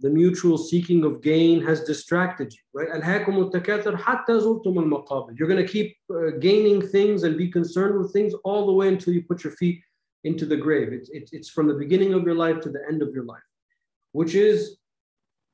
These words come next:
part of the human condition. So we can't live in the world without things. We can't live in the world without sustenance. So it's not about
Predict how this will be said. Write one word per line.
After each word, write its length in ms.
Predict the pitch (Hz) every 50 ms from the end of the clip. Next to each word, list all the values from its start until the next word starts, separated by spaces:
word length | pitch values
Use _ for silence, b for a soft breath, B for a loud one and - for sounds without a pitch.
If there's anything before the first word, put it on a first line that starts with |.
| _ _ -
part 200 | 208 240 262 247
of 60 | 233
the 100 | 226 208
human 280 | 185 220 220 214 214 180
condition. 580 | 202 196 196 180 226 - - - - - - _ _ _ _ _ _ _ _ _ _ _ -
So 540 | - - 165 160 160 160 165 160 160 160 156 147
we 120 | 147 156
can't 380 | 160 - 190 185 180 175 160 165
live 200 | 180 190 180 175
in 140 | 175 165
the 120 | 151 143 139
world 300 | 147 170 180 180 165 151
without 400 | 151 175 196 214 214 - - -
things. 360 | 156 143 139 151 165 160 -
We 80 | 131 120
can't 300 | - 160 156 156 156 151
live 180 | 156 165 160 160
in 100 | 151 147
the 80 | 139
world 380 | 135 139 151 160 160 156 139 131
without 280 | 139 160 175 180 175
sustenance. 600 | - - 147 - - - 131 123 123 147 147 _
So 140 | - 143 139
it's 180 | 135 - - 175
not 160 | 175 190 190
about 480 | 175 156 - 175 170 160 147 - -